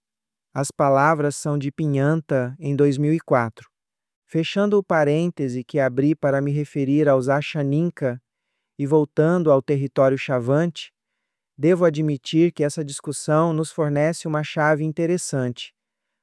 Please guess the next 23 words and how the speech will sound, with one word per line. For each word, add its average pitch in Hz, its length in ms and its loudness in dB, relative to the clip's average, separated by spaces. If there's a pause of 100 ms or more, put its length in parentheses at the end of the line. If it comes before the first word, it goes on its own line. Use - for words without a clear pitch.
(140)
para 135 200 2
pensar 147 480 -2
como 196 340 2
os 185 120 -4
coletivos 165 800 0
e 147 80 0
realizadores 139 840 0
indígenas 147 800 -4 (460)
escolhem 165 580 2
destacar 156 800 2
certos 180 460 0
aspectos 170 640 -2
culturais 156 880 0 (100)
e, 143 280 -4
em 151 100 -4
certo 160 340 0
sentido, 151 680 -2 (400)
a 143 120 -2
proeminência 170 720 0
temática 165 720 2
em 147 80 -2
suas 165 320 2
narrativas. 156 880 -4